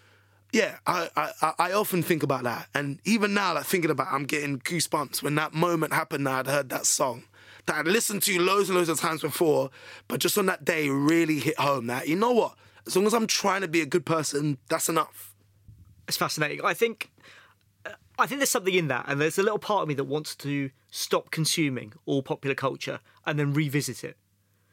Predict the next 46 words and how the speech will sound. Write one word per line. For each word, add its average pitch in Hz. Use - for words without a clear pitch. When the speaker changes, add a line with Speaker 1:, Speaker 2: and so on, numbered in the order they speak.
Speaker 2:
So -
actually, 226
there's 160
a 180
little 196
part 185
of 170
me 170
that 151
goes, 143
like, 139
"Actually, 165
if 151
I 156
could 151
go 175
back 165
and 151
read 147
every 151
book 143
again, 127
hear 160
every 147
song 147
again 147
for 139
the 135
first 131
time, 123
like, 127
watch 170
every 156
T 160
V 156
show 147
again, 127
that 160
I'd 160
have 151
different 156
reactions 147
to 131
different -
things." 113
Speaker 1:
Yeah. 131